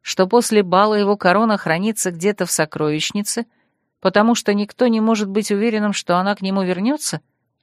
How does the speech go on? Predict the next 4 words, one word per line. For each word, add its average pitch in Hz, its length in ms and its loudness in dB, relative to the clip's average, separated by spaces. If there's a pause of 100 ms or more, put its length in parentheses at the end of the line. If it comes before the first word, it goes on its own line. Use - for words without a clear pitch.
(520)
«Совершенно 156 720 0
верно. 151 380 -2 (640)
Таков 208 360 0
обычай. 202 460 -2